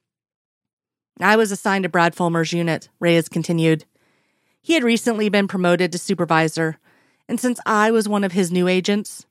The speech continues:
he took a special interest in me. At least, that's what I thought at first." "At first? What changed your mind?" Skinner asked. "He was spending more time with me than he was with the other new agents,"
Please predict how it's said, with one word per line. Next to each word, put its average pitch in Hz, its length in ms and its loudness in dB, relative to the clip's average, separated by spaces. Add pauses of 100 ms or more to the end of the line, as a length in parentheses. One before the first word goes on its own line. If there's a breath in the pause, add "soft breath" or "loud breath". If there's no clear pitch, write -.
(120)
he 214 220 -2
took 247 180 0
a 220 60 -2
special 180 380 0
interest 175 360 -4
in 170 80 0
me. 156 220 0 (840)
At 196 200 2
least, 214 400 0 (200)
that's 190 380 0
what 254 100 0
I 240 120 2
thought - 520 -2 (280)
at 185 160 0
first." - 640 -2 (960)
"At - 200 -6
first? - 580 0 (220)
What 202 200 -2
changed 196 280 2
your 185 60 -2
mind?" 180 320 0
Skinner 160 300 -2
asked. - 480 -2 (1300)
"He 320 180 -2
was 349 100 0
spending 254 440 0
more 220 200 4
time 220 260 -2
with 214 200 -2
me 196 180 2
than 190 160 -2
he 190 140 -4
was 180 180 2
with 185 100 -10
the 185 120 0
other 170 160 0
new 170 160 0
agents," 156 520 -4